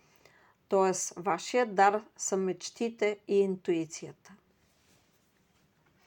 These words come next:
Ако сте с ви-, лична вибрация три, това е луната с три лица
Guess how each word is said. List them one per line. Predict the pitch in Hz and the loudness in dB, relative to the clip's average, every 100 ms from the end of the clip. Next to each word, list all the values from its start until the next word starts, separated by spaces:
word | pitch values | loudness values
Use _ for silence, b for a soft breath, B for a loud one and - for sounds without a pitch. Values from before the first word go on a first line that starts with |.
| b b b b b b b b b b b _ _ | b b b b b b b b b b b _ _
Ако | 190 - | -10 -10
сте | 190 - 202 | -16 -6 -4
с | 190 170 - - | -2 -4 -6 -8
ви-, | 185 180 180 | -6 -6 -4
лична | 208 214 277 320 - 254 226 | 0 2 2 -4 -8 -6 -4
вибрация | 208 180 190 185 185 - 185 185 - - | -4 -2 -2 -2 -4 -6 -6 -6 -12 -4
три, | 233 233 247 _ _ _ _ _ _ _ b b b b b b b b b b b _ _ _ - | -2 -2 -4 _ _ _ _ _ _ _ b b b b b b b b b b b _ _ _ -16
това | 202 190 185 190 | -12 -2 2 4
е | 220 240 - _ _ _ - | 4 0 -8 _ _ _ -6
луната | 202 208 202 208 208 226 | 0 0 2 0 -2 -6
с | - | -6
три | - 214 | -2 0
лица | 208 196 196 - 185 | 2 0 -2 -2 -2